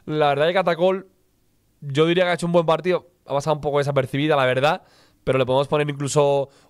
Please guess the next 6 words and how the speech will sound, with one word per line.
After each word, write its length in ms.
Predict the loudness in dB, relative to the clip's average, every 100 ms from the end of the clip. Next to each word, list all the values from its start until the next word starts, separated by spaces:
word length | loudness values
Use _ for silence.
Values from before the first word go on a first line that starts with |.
| _
un 140 | -4
notable 420 | -2 2 2 2 0
alto. 480 | 0 0 0 0 _ _ _ _ _ _ _ _
Eh, 760 | -2 0 0 0 0 2 0 -2 -6 -12 _ -4
Alaya 420 | 0 2 2 2
Codina 640 | 0 0 0 2 2 0